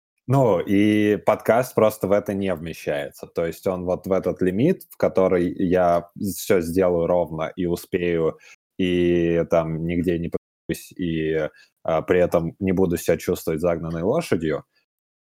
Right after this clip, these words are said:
он не в-, не укладывается никак. Туда не укладывается еще пару вещей, но они просто там, допустим, жизненно необходимы.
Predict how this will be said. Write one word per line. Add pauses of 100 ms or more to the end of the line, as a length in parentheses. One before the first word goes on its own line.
(140)
он
не
в-,
не
укладывается
никак.
Туда
не
укладывается
еще
пару
вещей,
но
они
просто
там,
допустим,
жизненно
необходимы.